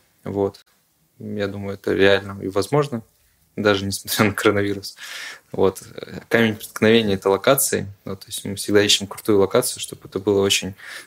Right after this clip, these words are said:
красивое здание, ну, чтобы на него было приятно посмотреть.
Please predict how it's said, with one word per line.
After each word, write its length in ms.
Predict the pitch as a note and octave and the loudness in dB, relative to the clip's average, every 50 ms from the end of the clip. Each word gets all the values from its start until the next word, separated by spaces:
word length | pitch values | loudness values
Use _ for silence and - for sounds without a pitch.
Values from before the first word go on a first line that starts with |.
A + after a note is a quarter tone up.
| _ _ - | _ _ -2
красивое 420 | - - - - - A2 G#2 G2 | 0 0 2 4 4 6 6 6
здание, 420 | G2 G2+ B2 D3 D#3+ C#3+ A2+ - - _ _ _ | 6 4 4 4 4 0 -6 -6 -8 _ _ _
ну, 120 | - G#2 F#2 | -6 -6 -4
чтобы 200 | - - - G2 | -4 -6 -4 -2
на 80 | G2 G#2 | -2 0
него 100 | G#2+ G2+ | 0 0
было 140 | F#2+ F#2+ - | 0 -2 0
приятно 520 | - - G2 G2+ G2 - F#2+ F#2 F2+ - - | 2 4 4 4 4 2 -6 -12 -12 -14 -10
посмотреть. 540 | - - - G2 F2+ - B2 C#3+ - - | -10 -6 -6 -4 0 2 0 0 0 -4